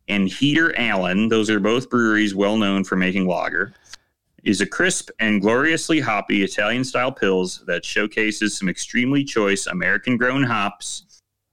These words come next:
Super Saaz and Crystal specifically,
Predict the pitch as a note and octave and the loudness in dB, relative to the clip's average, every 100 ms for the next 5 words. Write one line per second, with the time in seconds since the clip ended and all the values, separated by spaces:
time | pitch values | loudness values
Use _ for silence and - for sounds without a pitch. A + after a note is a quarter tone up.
0 | _ - - E3 D#3+ D#3 A#2 - G2+ F#2 | _ -6 0 0 2 0 2 0 2 2
1 | F2+ F#2+ - G2+ F2+ - - C#3+ - F2 | 2 0 -2 -4 -4 -6 -4 -4 -2 -4
2 | E2+ B2+ - - G2+ - - - - E2 | -2 -4 -6 -4 -4 -2 -4 -6 -6 -8
3 | D#2+ | -8